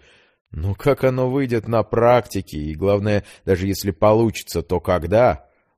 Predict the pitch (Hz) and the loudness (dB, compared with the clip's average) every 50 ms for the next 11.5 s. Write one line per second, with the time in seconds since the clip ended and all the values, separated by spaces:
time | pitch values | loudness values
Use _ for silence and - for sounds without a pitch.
0 | _ _ _ _ _ _ - 98 120 127 120 - 127 120 107 - - 117 113 117 | _ _ _ _ _ _ -4 0 0 0 2 2 2 2 2 0 -2 -4 -4 -6
1 | 113 - - 104 104 98 - - 110 110 110 101 90 90 87 80 87 80 73 - | -6 -6 -4 -4 -4 -4 -4 -4 -6 -6 -6 -4 -6 -6 -6 -8 -8 -10 -10 -12
2 | - _ _ - - _ - 107 123 139 - 151 151 151 135 131 - - 143 131 | -14 _ _ -20 -20 _ -6 -4 -4 0 2 2 4 4 2 2 2 2 2 2
3 | 123 117 113 - - 131 127 120 113 113 107 - - 113 117 113 110 104 98 107 | 2 2 -2 -2 -2 -2 0 0 0 0 0 -2 -4 -4 -2 -2 -2 0 0 0
4 | 113 117 113 101 95 98 101 107 107 104 92 80 76 80 76 - _ _ _ _ | 0 0 0 -2 -2 -2 -2 -2 -2 -2 -4 -4 -4 -6 -8 -8 _ _ _ _
5 | _ - 104 104 - 113 120 107 98 101 104 104 107 104 - 107 104 - 104 92 | _ -8 -6 -2 0 0 0 0 0 -2 0 0 0 0 0 0 0 0 0 0
6 | 95 98 101 - - - 113 107 107 113 110 101 87 85 78 - _ _ _ _ | 0 0 -2 -4 -4 -2 -2 -2 0 0 -2 -2 -4 -6 -8 -10 _ _ _ _
7 | _ _ _ _ _ _ _ _ _ _ _ _ _ _ _ _ - - 82 - | _ _ _ _ _ _ _ _ _ _ _ _ _ _ _ _ -12 -12 -12 -10
8 | - - 92 92 92 90 92 - - 139 127 107 101 95 - - - 120 110 87 | -6 -6 -4 -4 -4 -6 -6 -4 -2 -2 0 0 0 -2 -2 -4 -4 -4 -4 -2
9 | 95 92 92 - - 101 98 104 120 143 156 - 127 104 113 80 - - 92 - | -2 -4 -4 -4 -4 -4 -4 -2 -2 -2 -2 -2 -2 -2 -2 -4 -4 -6 -6 -4
10 | - 127 120 107 - - 123 117 - - 110 104 92 107 110 104 107 101 95 - | -4 -4 -4 -4 -2 -2 -2 -2 -2 0 0 0 0 -2 -2 0 0 -2 -2 -4
11 | - - 104 104 98 95 85 69 - - | -6 -4 -4 -2 -2 -2 -4 -6 -8 -12